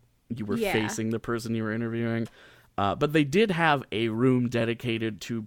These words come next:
Speaker 1: pre-, people being interviewed. As a person who had access to the speaker lounge,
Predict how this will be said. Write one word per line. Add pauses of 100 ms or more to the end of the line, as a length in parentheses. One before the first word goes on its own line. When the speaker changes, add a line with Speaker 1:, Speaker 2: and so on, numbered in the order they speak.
Speaker 1:
pre-, (140)
people
being
interviewed. (420)
As
a (380)
person
who
had
access
to
the
speaker
lounge,